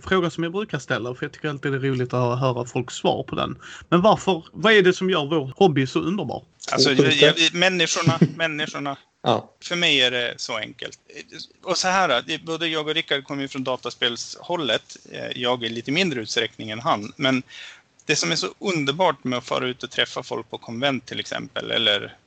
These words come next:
Speaker 2: vars man nu är, man träffar rollspelare. Och, eh, eh, både spelare men, och kanske framförallt spelledare, det är att man ju, man träff-, man träffar hela tiden medkreatörer.
Speaker 3: Mm.
Speaker 2: Istället för konsumenter. Så att, eh, jag vet inte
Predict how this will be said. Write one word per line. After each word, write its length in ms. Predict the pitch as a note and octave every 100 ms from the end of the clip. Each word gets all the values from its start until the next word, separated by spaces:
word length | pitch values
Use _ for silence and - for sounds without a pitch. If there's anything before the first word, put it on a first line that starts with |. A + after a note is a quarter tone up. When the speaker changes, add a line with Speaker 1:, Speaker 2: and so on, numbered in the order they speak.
| -
Speaker 2:
vars 280 | - A#2+ -
man 140 | A2+
nu 60 | G#2
är, 420 | - - G2+ A2
man 200 | C3 C3+
träffar 280 | C3 C3 A#2
rollspelare. 720 | A#2 G#2 - D3+ C#3+ G#2 A2+ -
Och, 280 | C#3 -
eh, 180 | C3+ A#2+
eh, 380 | - - D#2 E2 - - - -
både 280 | E2 C#3+ E3
spelare 440 | - C3+ B2 B2+
men, 220 | A#2+ A#2+
och 220 | - C3+ -
kanske 220 | C#3+ -
framförallt 380 | A#2+ A2+ G#2+ -
spelledare, 600 | - B2 A#2+ D3+ A2+ G#2
det 100 | A#2+
är 40 |
att 140 | B2+ -
man 140 | C#3
ju, 180 | B2 C3
man 260 | D3+ B2+ B2
träff-, 500 | - - A#2+ C#3+ -
man 200 | C#3+ C3+
träffar 300 | - C#3 B2+
hela 200 | B2 A2+
tiden 360 | B2+ A#2 A2+ B2
medkreatörer. 1200 | B2 G2 - - - C3 A#2 - E3 C3+ - - -
Speaker 3:
Mm. 160 | G#2 F#2+ - _
Speaker 2:
Istället 440 | - - C3 B2 A#2
för 160 | B2
konsumenter. 760 | A2+ - A2+ A#2+ E3 - - - -
Så 140 | C3
att, 240 | A#2 -
eh, 320 | C3 A#2+ A#2 -
jag 80 |
vet 100 | C3+
inte 320 | D#3+ D3 D3